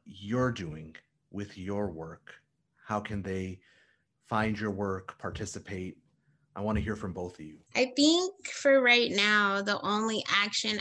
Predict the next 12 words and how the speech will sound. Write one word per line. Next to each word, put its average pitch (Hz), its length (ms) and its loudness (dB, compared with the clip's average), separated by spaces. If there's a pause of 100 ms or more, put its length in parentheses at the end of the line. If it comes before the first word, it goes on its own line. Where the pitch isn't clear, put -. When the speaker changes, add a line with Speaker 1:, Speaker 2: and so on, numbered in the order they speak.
Speaker 2:
item 202 380 0
that 190 260 0
I 190 340 0
can 208 460 -4
give 196 320 -2
to 233 160 0
them 254 400 2
is 214 500 0 (120)
to 196 680 -4 (140)
just 202 300 -2
get 190 240 0
ready. 220 460 0